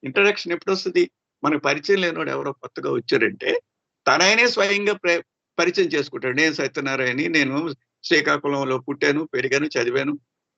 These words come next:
తర్వాత ఏదో ఈ కాలక్రమాన్ని నేను ఈ ఖండరాంతర-, ఖండాంతరాలు సందర్శించవలసిన సమయం వచ్చింది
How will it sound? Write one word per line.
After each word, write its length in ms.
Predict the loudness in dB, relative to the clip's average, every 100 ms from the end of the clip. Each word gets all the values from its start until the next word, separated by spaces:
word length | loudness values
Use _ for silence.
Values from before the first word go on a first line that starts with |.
| -2
తర్వాత 380 | 2 2 2 2
ఏదో 300 | 0 -2 -4 _ _ -16
ఈ 40 | -2
కాలక్రమాన్ని 1000 | 2 2 0 -2 -2 -2 -2 -6 -12 -20 _ -2
నేను 360 | 0 0 -6 -8 -6
ఈ 120 | -6
ఖండరాంతర-, 680 | -2 0 2 2 0 -2 -10 -4
ఖండాంతరాలు 760 | -2 0 0 -2 -6 -4 -6 -8 _ _ _ -4
సందర్శించవలసిన 840 | -2 -4 -6 -8 -6 -8 -8 -8
సమయం 340 | -4 -2 -2
వచ్చింది 500 | -2 -6 -6 -2 -2